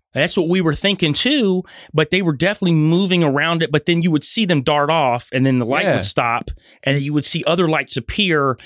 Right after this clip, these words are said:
Speaker 1: So we never could tell how many lights there were there. We just knew there was the massive object and then there was just, like, little objects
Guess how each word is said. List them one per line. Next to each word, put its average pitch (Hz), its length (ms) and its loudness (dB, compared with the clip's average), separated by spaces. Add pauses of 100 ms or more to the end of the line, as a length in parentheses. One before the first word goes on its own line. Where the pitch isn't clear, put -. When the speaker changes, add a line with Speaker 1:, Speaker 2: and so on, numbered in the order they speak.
(180)
Speaker 1:
So - 100 0
we 165 100 4
never 254 220 0
could 214 200 -2
tell 165 200 -2
how 170 300 0
many 151 320 2
lights 127 320 -2
there 110 160 0
were 131 300 0
there. 90 340 -8
We 156 140 2
just 208 180 0
knew 196 100 4
there 165 140 4
was 135 120 -2
the 117 60 2
massive 156 800 0 (100)
object 131 640 0
and 120 180 0
then 117 140 2
there 117 120 0
was 110 180 -2
just, - 240 -4
like, 107 220 0
little 117 540 2 (640)
objects 135 460 0